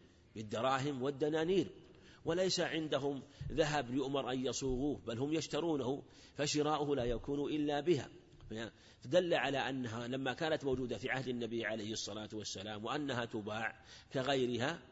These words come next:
فلما سكت دل على أنها، آه، كغيرها من الأعواض والأعراض التي تشترى، بل جوز تقي الدين رحمه الله جاب-، بيعها نسأً أيضًا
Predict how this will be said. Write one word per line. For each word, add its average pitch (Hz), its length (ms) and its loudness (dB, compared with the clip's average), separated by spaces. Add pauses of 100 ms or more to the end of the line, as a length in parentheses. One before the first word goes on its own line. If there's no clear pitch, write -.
(520)
فلما 143 340 0
سكت 127 340 -2
دل 139 320 0
على 113 240 -2 (120)
أنها، 120 460 -2 (440)
آه، 123 400 -2
كغيرها 151 840 2 (260)
من 127 300 0 (480)
الأعواض 123 760 0
والأعراض 123 720 2
التي 123 360 0
تشترى، 113 760 -2 (380)
بل 131 160 2
جوز 175 380 2
تقي 135 320 -2 (140)
الدين 117 280 -4
رحمه 110 440 -4
الله 120 320 -2 (440)
جاب-، 117 600 -2
بيعها 135 840 2
نسأً 131 580 -2 (180)
أيضًا 110 300 -2